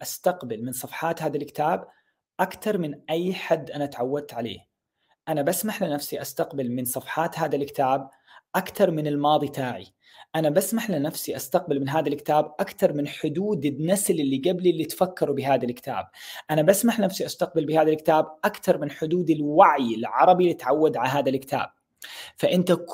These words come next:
كل مرة عم تخترق حد، عم بتوسع أكتر، عم بيصير في استقبال أعلى. هاي اللعبة لما تفهمها بتصير الحياة لعبة احتماليات لا محدودة.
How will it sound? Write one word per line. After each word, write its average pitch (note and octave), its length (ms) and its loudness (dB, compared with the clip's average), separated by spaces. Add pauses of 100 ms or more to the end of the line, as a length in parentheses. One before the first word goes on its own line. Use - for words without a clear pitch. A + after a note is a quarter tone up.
كل B3+ 340 8
مرة D3 400 4
عم A#2 320 -2
تخترق C3+ 840 -4 (100)
حد، F3+ 580 0 (340)
عم D3 240 0
بتوسع D#3 960 2
أكتر، A#3 460 2 (240)
عم C#3+ 180 -6
بيصير F3+ 340 2
في F3+ 160 -4
استقبال C#3+ 800 -4 (200)
أعلى. A#2 420 -8 (1040)
هاي A3+ 460 4
اللعبة D#3 640 2 (120)
لما C#3+ 300 -6
تفهمها F#3+ 960 -4
بتصير D3+ 420 -4
الحياة D#3+ 720 -2
لعبة C#3+ 500 0
احتماليات C#3 760 -2
لا C3 120 -2
محدودة. B2 460 -6